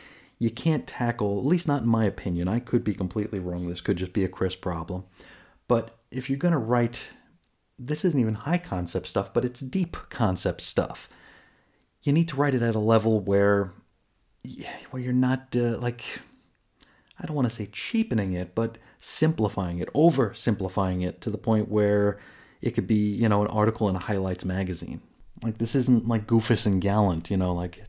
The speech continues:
"Danny feels regretful for <laughs> not killing Cosmar. Danny feels regretful because this was not her journey." It, mm, it's kinda rough, kinda try hard. Um, now back to what I said about,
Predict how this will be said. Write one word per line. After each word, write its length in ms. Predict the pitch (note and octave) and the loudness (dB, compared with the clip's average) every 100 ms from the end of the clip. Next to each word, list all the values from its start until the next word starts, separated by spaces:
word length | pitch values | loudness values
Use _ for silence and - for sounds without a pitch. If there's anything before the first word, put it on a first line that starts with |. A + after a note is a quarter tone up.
| - | 0
"Danny 360 | A2+ E3+ F#2 | 4 4 2
feels 340 | D#2+ F2+ F2 - | 0 -2 -4 -8
regretful 640 | - B2+ - - E2 E2 | -4 -4 -4 -6 -8 -10
for 240 | - F#2+ F2+ | -4 -4 0
<laughs> 0 | |
not 360 | G#2 - - | 0 0 -2
killing 500 | - - E3+ F#2+ F2+ | -6 2 2 4 -2
Cosmar. 720 | F#2 - F#3 B2 F#2 D2+ - - | -2 -4 -4 -2 -2 -4 -8 -4
Danny 280 | D#3+ B3 A2 | 2 4 2
feels 280 | F#2 F2+ E2+ | 2 0 0
regretful 460 | E2 E2+ E2 C3 | -2 -4 2 2
because 800 | C3+ E3 E3 A#3 G3 F#2 G#2+ D3 | 4 2 2 2 4 4 2 0
this 280 | C#3 D3 F#3 | 0 0 2
was 140 | F3+ C3+ | 2 6
not 200 | A2 A2 | 6 6
her 120 | D3+ | 0
journey." 380 | C#3+ E3+ D3+ B2 - - - - - - | 0 -2 -4 -6 -10 -14 -16 -18 -16 -4
It, 280 | D#3 D#3+ - - | -4 -4 -8 -4
mm, 280 | D3 C3+ - - - - - - _ - | 0 0 -2 -10 -20 -20 -20 -20 _ -20
it's 140 | - | -20
kinda 360 | - - C#3+ A#2+ | -12 -4 0 0
rough, 380 | A2+ F#2+ - - | 2 -2 -4 -10
kinda 280 | - C3 B2 | -2 0 0
try 300 | - G2 F2+ | 0 0 0
hard. 440 | E2+ E2 E2 - - | -2 -6 -8 -10 -12
Um, 540 | F#2+ F#2+ F#2 F#2 A2 - - - - _ | -6 -2 -2 -2 -10 -18 -20 -20 -20 _
now 100 | D#3 | -4
back 320 | C#3+ F#3 - | 0 0 0
to 320 | - D#3 C#3 B2 | -2 4 6 6
what 240 | A2+ A#2 | 4 2
I 80 | G#2+ | 0
said 220 | - A2+ | 0 0
about, 380 | G#2 G#2 G2+ | 0 -2 -4